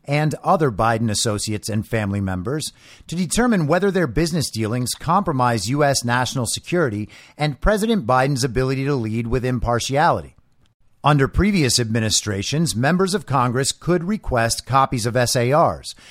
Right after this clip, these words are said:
but Comer wrote that House Republicans are also investigating why that access has been restricted.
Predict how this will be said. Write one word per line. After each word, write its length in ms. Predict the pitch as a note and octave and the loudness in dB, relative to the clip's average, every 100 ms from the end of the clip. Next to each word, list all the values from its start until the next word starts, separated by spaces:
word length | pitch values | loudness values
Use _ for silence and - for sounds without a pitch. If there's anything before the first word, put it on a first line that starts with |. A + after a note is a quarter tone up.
| - | -8
but 180 | C3 C3 | -4 -4
Comer 360 | - C#3 D3+ F#3 | 0 2 4 4
wrote 300 | A#2+ D3 - | 4 2 0
that 100 | C3 | 0
House 300 | B2+ C3 - | 2 2 0
Republicans 560 | A#2+ C3 B2 C3 D#3+ | 0 0 0 -2 0
are 140 | D#3+ D#3 | 2 2
also 340 | C#3 D3+ D3 | 2 2 2
investigating 720 | C3+ B2 B2+ - C3 C#3 C#3 G#2 | 2 2 0 0 -2 0 -2 0
why 320 | C3+ E3 G3+ | 2 4 4
that 280 | D#3 D3+ D3+ | 4 4 2
access 520 | A#2+ A#2 - C#3+ - | 0 0 0 0 0
has 180 | D3+ A2 | 0 0
been 220 | G2+ G2 | -2 0
restricted. 640 | A2 A2+ - G2 - D2 | 0 -2 0 -2 -4 -14